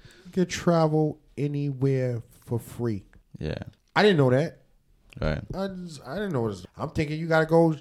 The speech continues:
Speaker 1: kiss babies and shake hands.
Speaker 2: Yeah. That does have its place.
Speaker 1: Yes. But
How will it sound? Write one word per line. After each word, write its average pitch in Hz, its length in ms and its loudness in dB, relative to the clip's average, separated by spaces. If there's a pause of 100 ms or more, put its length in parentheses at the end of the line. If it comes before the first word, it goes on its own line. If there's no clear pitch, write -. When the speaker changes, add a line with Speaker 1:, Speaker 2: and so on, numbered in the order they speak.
(120)
Speaker 1:
kiss 180 240 4
babies 190 420 -2
and 135 120 -6
shake 185 260 -4
hands. 190 500 -8 (100)
Speaker 2:
Yeah. 76 320 -6 (540)
That 156 240 4
does 175 180 6
have 165 160 4
its 156 100 -4
place. - 520 0 (240)
Speaker 1:
Yes. 208 400 -2 (920)
But 165 420 4